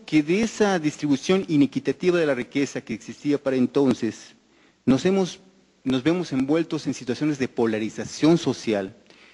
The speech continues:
en situaciones en donde veinte millones o aproximadamente veinte millones de compatriotas hoy día se asemejan a los estándares de vida que tienen los haitianos. Es, es decir, tenemos veinte haitianos viviendo aquí. Tenemos en el Estado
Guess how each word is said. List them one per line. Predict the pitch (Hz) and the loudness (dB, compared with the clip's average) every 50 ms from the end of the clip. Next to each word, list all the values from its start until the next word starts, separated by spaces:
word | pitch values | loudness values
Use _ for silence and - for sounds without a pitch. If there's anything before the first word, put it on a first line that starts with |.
| _ _ _ _ _ _ _ - | _ _ _ _ _ _ _ 0
en | 151 151 | 0 0
situaciones | - 160 147 - 160 147 - - 202 214 226 226 214 - | 0 0 -2 -2 -2 0 2 2 2 4 4 2 2 2
en | 185 165 156 | 2 2 2
donde | 143 156 151 147 147 143 147 147 147 147 147 147 - - - _ _ _ _ _ - 135 | 2 2 2 2 2 2 4 4 4 4 4 2 0 -4 -12 _ _ _ _ _ -20 -20
veinte | 123 - 165 175 196 214 196 202 - 165 | -4 0 2 2 2 2 0 0 2 2
millones | 156 143 131 127 147 160 175 180 180 170 - - | 4 2 2 4 2 4 4 2 2 0 -2 -2
o | - 139 | -2 -2
aproximadamente | 127 - 135 127 - 143 160 175 185 185 180 165 - 147 | 0 0 -2 -4 -2 -2 0 0 0 0 0 0 -2 -2
veinte | 131 131 156 175 185 175 170 147 | 0 2 2 2 2 0 2 2
millones | 139 131 143 151 156 131 | 4 4 4 2 2 0
de | 131 113 | 0 -2
compatriotas | 104 120 113 104 117 113 - - 139 139 131 - 135 123 - 139 | -2 -2 -2 -2 -2 -6 -4 -2 -2 -2 0 -2 -4 -2 -2 -2
hoy | 135 131 | -4 -2
día | 127 135 139 135 131 123 117 | -2 0 0 0 0 0 -2
se | - - | -4 -8
asemejan | 113 - - 120 120 135 143 135 143 139 135 135 - | -8 -6 -4 -2 -2 -2 -2 -2 -2 -4 -4 -4 -6
a | - 120 | -6 -8
los | 113 101 - | -8 -8 -10
estándares | 110 - - 143 147 151 135 127 110 | -12 -8 -4 -2 0 0 0 -2 -2
de | 117 117 | -2 -2
vida | 123 139 139 127 | 0 0 0 -2
que | - 120 | -4 -6
tienen | - 131 127 127 120 | -4 -2 -2 -2 -2
los | 120 - 135 | -4 -4 -4
haitianos. | 123 120 - 139 135 123 110 101 95 - - | -6 -4 -2 -2 -2 -2 -2 -6 -10 -14 -20
Es, | 170 - - | -20 -18 -16
es | - - 120 120 | -14 -12 -10 -10
decir, | 127 117 127 120 110 | -8 -8 -8 -8 -6
tenemos | 123 123 135 151 151 123 107 | -6 -4 -2 -2 -4 -4 0
veinte | 127 160 196 214 196 - 135 | 0 0 0 0 0 -2 -2
haitianos | 127 117 - - 156 160 156 143 120 | -2 -2 -2 -4 -4 -2 -2 -4 -4
viviendo | 120 117 110 120 123 123 123 117 123 | -6 -6 -4 -4 -4 -2 -4 -4 -6
aquí. | 123 - 156 151 - _ _ _ _ _ _ _ _ _ _ _ _ _ _ _ _ _ _ _ _ _ _ _ _ _ _ _ _ | -10 -12 -18 -20 -20 _ _ _ _ _ _ _ _ _ _ _ _ _ _ _ _ _ _ _ _ _ _ _ _ _ _ _ _
Tenemos | _ 135 123 131 139 147 143 - - | _ 2 4 6 6 6 4 2 0
en | 120 113 113 113 | -2 0 2 2
el | 113 117 | 2 2
Estado | 120 - - 156 151 151 156 156 151 | 0 0 0 2 4 4 4 2 2